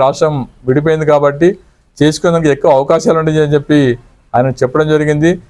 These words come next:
నేను గుర్తించాను కాబట్టి మీ ప్రాంతంలో అన్ని ప్రాజెక్టులు కూడా శాంక్షన్ చేయడం జరిగింది. జగన్ గారు అవన్నీ కూడా అటకెక్కించడం జరిగింది. నిజంగా నాకు బాధాకరం. అలాగే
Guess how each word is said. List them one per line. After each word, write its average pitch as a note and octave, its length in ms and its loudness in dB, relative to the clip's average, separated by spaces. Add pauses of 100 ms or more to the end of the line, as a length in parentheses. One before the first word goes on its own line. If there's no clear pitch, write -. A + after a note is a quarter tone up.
(360)
నేను C#3 140 0 (100)
గుర్తించాను F3+ 520 0
కాబట్టి E3 340 2
మీ D#3+ 140 0
ప్రాంతంలో D#3+ 400 0
అన్ని E3 220 -2
ప్రాజెక్టులు D#3 320 0
కూడా D#3+ 160 0
శాంక్షన్ D#3 400 -2
చేయడం D#3+ 280 -2
జరిగింది. D#3 420 0 (560)
జగన్ C#3+ 280 2
గారు D#3+ 200 4
అవన్నీ C#3+ 300 0
కూడా D#3 220 2
అటకెక్కించడం D3 580 -2
జరిగింది. C#3+ 220 -2
నిజంగా C#3+ 240 2
నాకు A#2 200 -2
బాధాకరం. D3+ 460 0 (540)
అలాగే D3+ 340 2